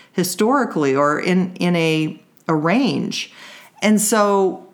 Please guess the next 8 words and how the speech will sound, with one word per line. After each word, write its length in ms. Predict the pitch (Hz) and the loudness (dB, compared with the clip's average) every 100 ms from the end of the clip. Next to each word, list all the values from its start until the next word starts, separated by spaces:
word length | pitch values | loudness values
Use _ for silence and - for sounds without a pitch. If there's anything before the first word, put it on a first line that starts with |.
| - | -8
we 180 | 196 214 | 0 0
get 420 | 185 233 262 208 | 2 0 0 0
these 680 | 208 208 202 190 180 - - - | 2 2 2 0 -2 -6 -4 0
outliers 920 | 208 269 160 151 147 147 147 170 180 | 0 0 0 0 2 2 0 0 -4
of 460 | - 175 165 160 156 | 0 0 2 -2 -2
just 640 | 175 160 160 - - _ | 0 0 -2 -6 -10 _
crazy 1000 | - - 202 202 247 240 202 170 160 151 | -10 -4 0 2 2 2 2 2 0 0
extremes. 1000 | 165 165 - - 196 311 202 147 160 185 | -2 -4 -8 -2 0 2 0 0 0 -2